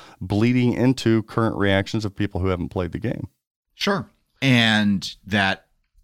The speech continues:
Speaker 2: I'm not, I'm not too surprised. And this could be, probably not for this episode, but at some point it might be worth having a discussion about,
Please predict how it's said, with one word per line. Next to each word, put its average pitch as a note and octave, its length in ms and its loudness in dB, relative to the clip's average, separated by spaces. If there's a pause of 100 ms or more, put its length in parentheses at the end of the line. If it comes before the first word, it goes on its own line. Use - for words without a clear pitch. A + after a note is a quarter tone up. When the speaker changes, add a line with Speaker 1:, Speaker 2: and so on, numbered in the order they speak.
(280)
Speaker 2:
I'm C#3+ 140 0
not, D#3 340 0
I'm D#3 140 0
not C3+ 200 2
too A#2 120 -2
surprised. F#2 680 -2
And F2+ 400 -2
this G#3 200 4
could F#3+ 160 0
be, G#2+ 260 2
probably C#3+ 360 0
not G#2+ 160 0
for F2+ 80 -8
this E2 220 -4
episode, E2 420 -4
but E2 140 -4
at - 80 -8
some A#2 180 0
point F2+ 220 -2
it F#2 40 0
might C#3 200 2
be G#2+ 100 -2
worth E2+ 280 -4
having F2+ 340 -2
a D#2 80 -4
discussion D2+ 800 -4 (520)
about, G2+ 500 0